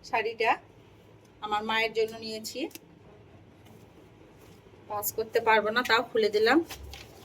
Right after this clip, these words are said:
শাড়িটা কেমন হয়েছে অবশ্যই বলবে। আর একটু দেখাই, এই যে। তারপরে এটা লাস্টে আমার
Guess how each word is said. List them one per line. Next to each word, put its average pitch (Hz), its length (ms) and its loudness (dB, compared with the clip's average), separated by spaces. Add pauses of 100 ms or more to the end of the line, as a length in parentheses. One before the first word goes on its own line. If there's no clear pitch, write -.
(3750)
শাড়িটা 208 320 -4
কেমন 208 240 -2
হয়েছে 208 360 0
অবশ্যই 202 480 2
বলবে। 214 480 0
আর 196 100 2
একটু - 220 -6
দেখাই, 196 380 -4
এই 214 200 -4
যে। 208 160 -6 (2500)
তারপরে 233 580 2
এটা 269 500 10 (120)
লাস্টে 311 560 8
আমার 302 480 4